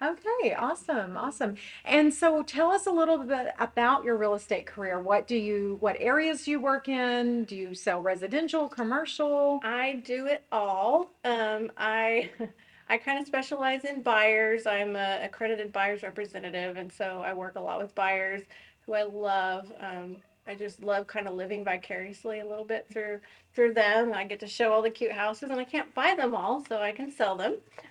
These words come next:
Speaker 2: Uh, <laughs>
Speaker 1: And, and for a minute, I think all of your buyers were pregnant. What?
Speaker 2: Yes. Oh my God.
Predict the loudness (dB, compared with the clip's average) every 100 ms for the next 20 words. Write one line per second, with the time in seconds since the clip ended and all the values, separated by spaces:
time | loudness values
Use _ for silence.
0 | -4 0 2 4 2 4 4 4 4 4
1 | 4 4 2 2 2 2 0 0 -4 2
2 | 4 6 4 0 2 2 2 0 -4 -4
3 | 0 0 0 -6 -8 0 6 6 8 6
4 | 6 4 0 0 -4 -2 0 0